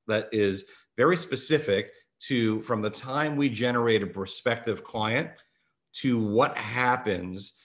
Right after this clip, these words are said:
until they ultimately get to a point where they are onboarded as a client and gone through the whole financial planning process, the whole experience, right?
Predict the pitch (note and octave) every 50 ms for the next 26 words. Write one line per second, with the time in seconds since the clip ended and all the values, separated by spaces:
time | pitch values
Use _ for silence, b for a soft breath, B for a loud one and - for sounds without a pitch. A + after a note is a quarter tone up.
0 | b b b _ - G#2 G2+ - C#3+ C3 B2+ A#2 A2 G#2+ G#2+ G2+ - A2+ A#2+ B2+
1 | C#3 C#3+ - D3 C3 C3+ B2 - B2+ A#2+ A#2 G#2+ G2+ A#2 A#2 A2 - - B2+ A2+
2 | G#2+ G2 - - B2 A#2 A#2 A#2+ C#3 - - B B B _ - A2 A2+ A2 A#2
3 | A#2 A2+ G#2+ G#2 - - A2 G#2+ G#2 A2+ A#2 A#2 A2 A#2+ A#2+ A#2 B2 B2 C3 D3+
4 | F3 - - - _ _ _ - A#2+ A#2 A#2 C#3 - - D3+ C#3 B2 A2+ A2 C3
5 | - - - _ _ _ _ _ _ - A2 A2+ A2 G2+ A#2+ A#2 A#2 A#2 A#2+ A#2+
6 | A2 G2+ G2 G#2 C#3 E3+ E3+ - E3+ E3 E3 D#3+ E3+ D#3 D3+ - - - - B2+
7 | A2+ G#2+ G#2 G2+ F#2+ - A2 G#2 G2+ G2+ - G2+ G2+ F#2+ - - G2+ F#2 - A#2+
8 | C3 C3+ C#3 C#3+ C#3+ C#3 - - - B2 A2 F#2+ F2+ F#2 F2+ E2 F#2 A#2 - -
9 | - - _ _ _ _ - A2 G#2 G#2+ A#2 A2+